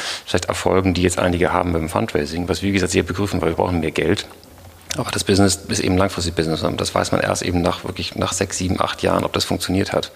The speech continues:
Und ob, ob die Teams funktionieren, die sich jetzt etabliert haben und so weiter, weil die müssen ja auch, die müssen ins nächste Fundraising gehen, müssen sozusagen durch die harte Phase durchfahren. Also da ist noch, auch noch irgendwie,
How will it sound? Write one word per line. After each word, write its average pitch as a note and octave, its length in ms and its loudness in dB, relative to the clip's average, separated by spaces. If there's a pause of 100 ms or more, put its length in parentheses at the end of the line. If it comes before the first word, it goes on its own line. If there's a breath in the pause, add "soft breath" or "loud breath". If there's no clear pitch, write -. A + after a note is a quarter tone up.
(420 loud breath)
Und - 180 4
ob, - 180 2
ob G2+ 160 0
die F#2+ 80 -4
Teams D3+ 280 -2
funktionieren, A#2+ 420 2
die G#2 60 0
sich G2 120 0
jetzt G#2+ 140 2
etabliert F#2+ 460 0
haben F#2 160 0
und F2+ 40 -2
so E2+ 120 -4
weiter, E2+ 160 0
weil F2 80 4
die G#2 100 -2
müssen G2 200 0
ja F#2+ 100 6
auch, - 80 2
die - 100 -2
müssen F2+ 200 0
ins F2 140 -2
nächste C3 200 2
Fundraising F#2+ 460 0
gehen, F#2 200 0
müssen F#2 240 -2
sozusagen F2+ 400 0
durch - 80 0
die F2 140 -4
harte B2 220 2
Phase G#2 300 2
durchfahren. F#2+ 360 0
Also G#2 160 4 (460 loud breath)
da - 100 -6
ist C3+ 160 -2
noch, C3 160 4
auch B2+ 80 2
noch A#2 140 4
irgendwie, A2+ 320 0